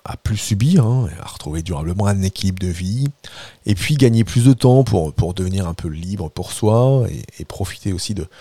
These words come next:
de ce gain, bah, soit pour soi, pour ses projets, sa famille, son business ou son équipe, hein. Quand on est manager, c'est important de passer du temps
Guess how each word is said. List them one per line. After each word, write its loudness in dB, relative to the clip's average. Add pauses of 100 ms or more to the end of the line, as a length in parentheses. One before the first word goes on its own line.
(320)
de 6
ce 2
gain, 4
bah, 4
soit 0
pour -2
soi, 4
pour -6
ses -8
projets, 0
sa -2
famille, -4
son -6
business -4
ou -10
son 2
équipe, -2
hein. -2
Quand -12
on -6
est -4
manager, -2
c'est -8
important -4
de -6
passer -4
du -8
temps -4